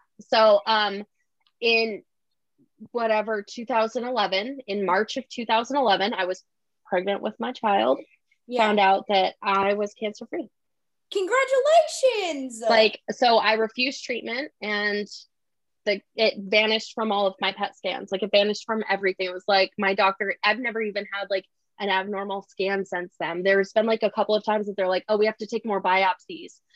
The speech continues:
Speaker 2: Yeah.
Speaker 1: And, like, made me think it was cancer, and it wasn't. And so t-, this is my official ten years.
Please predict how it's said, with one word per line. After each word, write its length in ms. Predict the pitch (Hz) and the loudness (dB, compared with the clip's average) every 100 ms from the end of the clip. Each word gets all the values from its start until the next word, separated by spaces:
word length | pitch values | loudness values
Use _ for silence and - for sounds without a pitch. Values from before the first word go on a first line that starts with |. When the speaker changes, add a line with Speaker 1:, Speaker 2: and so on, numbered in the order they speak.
| _ | _
Speaker 2:
Yeah. 180 | 254 254 | -4 0
Speaker 1:
And, 80 | 196 | 2
like, 200 | 185 - | 0 2
made 160 | 208 202 | 2 4
me 140 | 208 | 2
think 180 | 202 190 | 0 -2
it 80 | - | -4
was 140 | 185 | -6
cancer, 400 | - 196 190 185 | -4 -4 -4 -4
and 80 | 175 | -4
it 100 | - | 0
wasn't. 420 | 196 190 160 165 - | 2 2 0 -4 -4
And 160 | 190 - | -4 0
so 240 | 190 185 | 2 2
t-, 40 | - - - - | -2 -12 -10 -4
this 220 | 196 - | -4 -2
is 280 | 190 170 - - | -2 -2 -4 -8
my 180 | 180 | -6
official 680 | 170 165 208 - 165 160 160 _ _ _ _ _ _ | -6 -4 -4 -2 0 -2 -4 _ _ _ _ _ _
ten 220 | - 190 | -2 0
years. 380 | 180 170 - - | 0 -4 -10 -16